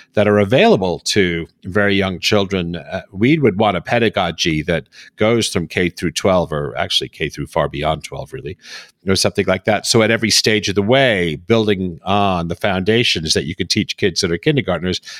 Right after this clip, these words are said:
about asking good questions, understanding purpose, understanding evidence. How do I know what I know? You know, where is there doubt? Where might I be wrong? All of these kind of self-directed questions. So is there a curriculum, uh, for, for children that starts with a young age? Uh,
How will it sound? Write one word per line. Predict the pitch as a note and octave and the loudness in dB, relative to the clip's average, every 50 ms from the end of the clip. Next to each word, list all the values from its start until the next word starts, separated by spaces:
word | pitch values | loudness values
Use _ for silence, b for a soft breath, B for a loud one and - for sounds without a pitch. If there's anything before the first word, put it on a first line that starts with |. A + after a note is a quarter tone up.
| B B B | B B B
about | - F2 D#2+ | -2 0 0
asking | D#2 E2 D#2+ - - - D2+ C#2+ | 2 0 0 0 -2 -4 -6 -6
good | - C#2+ - | -8 -10 -4
questions, | - - A#2 - - - A2 G2+ F#2+ - | -2 0 0 0 0 -2 -4 -4 -6 -8
understanding | D2 D2+ - - - - D#2+ D2 C#2+ | -10 -8 -6 -6 -6 -4 -6 -8 -8
purpose, | - - A#2+ A2 - A#2 A2+ G#2 - | -4 -4 -4 -2 0 0 0 0 0
understanding | E2+ D#2 D2 D2+ - - E2 D2 C#2+ D2+ F2+ | -2 -2 -2 -4 -2 -2 -2 -4 -4 -2 -2
evidence. | A2 A#2 A#2+ A#2 A2+ A2 G2 - - | 0 0 0 0 0 0 -2 -2 -4
How | F#2 E2+ | -4 -4
do | D#2+ D2+ D#2 | -2 -4 -4
I | E2 | -4
know | D#2+ E2+ E2+ E2 | -4 -4 -2 -2
what | E2 D#2 D#2 | -2 -2 -2
I | E2+ F2+ | -2 0
know? | F#2 A2 A#2 A#2+ A#2+ A#2 A#2 B2+ B2 B B B B B B B _ | 0 2 2 4 4 4 4 2 0 B B B B B B B _
You | - F#2 | -2 -2
know, | F2+ F2 E2+ | 0 2 2
where | E2+ F2 E2+ E2 D#2 | 2 2 2 2 0
is | D2 | 0
there | - E2 D#2 D#2 | 0 -2 -4 0
doubt? | - A#2+ B2 B2 B2 A#2+ A#2 G#2+ - - - - - - - _ | 2 2 2 4 4 2 2 0 -2 -2 -2 -2 -2 -4 -8 _
Where | - F#2+ F#2 F2+ | -2 0 0 2
might | E2 D#2+ E2 D2+ C2+ C#2 - - | 0 0 -2 0 -2 -4 -4 -2
I | - F2 E2+ | -4 -4 -4
be | - E2+ D2+ | -4 -6 -2
wrong? | D#2+ A#2 B2+ B2+ B2 B2+ B2 B2 G#2+ A2 | 0 2 4 4 4 4 2 2 0 -2
All | G2 F#2 G#2 G#2 | 0 0 2 0
of | F#2 - | 2 0
these | G2 F#2 - - | -2 -2 -2 -2
kind | - G2+ F#2+ F2 | -4 -4 -4 -4
of | E2 | -4
self-directed | - - A2+ G2 F#2+ - - _ - - F2+ F#2+ F2+ - - F2 D#2 | -2 0 0 0 -2 -4 -8 _ -4 0 0 0 0 -2 -6 -14 -10
questions. | _ - B2 C3+ - - - F#2+ F2+ E2+ - - B B B B B B B B B _ _ _ _ - | _ 0 0 0 0 -2 -4 -6 -4 -4 -4 -6 B B B B B B B B B _ _ _ _ -2
So | - - A#2+ A2+ | 0 2 4 4
is | A#2 C3 - | 2 4 4
there | E3 D3+ D3+ | 4 4 4
a | D#3 | 2
curriculum, | - - C3 A#2 C3 - - E3 D#3 D#3+ E3 E3+ E3 D3+ | 0 0 0 0 0 0 0 0 2 2 2 2 2 2
uh, | D3 C3+ B2+ A#2+ A#2+ A#2+ A#2 A#2+ B2 | 2 2 2 2 2 2 2 2 0
for, | - - - A2 G#2+ G#2 G#2 G2+ | -2 -2 0 0 2 2 2 0
for | - - - G#2 G2 | -2 -2 0 0 0
children | F#2+ - - A2+ B2 A#2+ A2+ | 0 0 0 0 0 0 -2
that | G#2+ G#2 | -2 -2
starts | - - - A#2 A2 G#2 - - | -2 0 2 0 0 0 -2 -8
with | G#2 G2 - | -10 -4 -2
a | G#2 G2 | 0 2
young | G2 G#2+ G#2+ G2+ G#2 | 2 2 0 0 0
age? | G2+ G#2+ B2+ D#3 F#3 D#3+ - - D#3+ | 0 2 2 2 2 0 0 0 2
Uh, | D3 D3 D3 C#3+ C#3+ C#3 | 4 4 4 4 2 2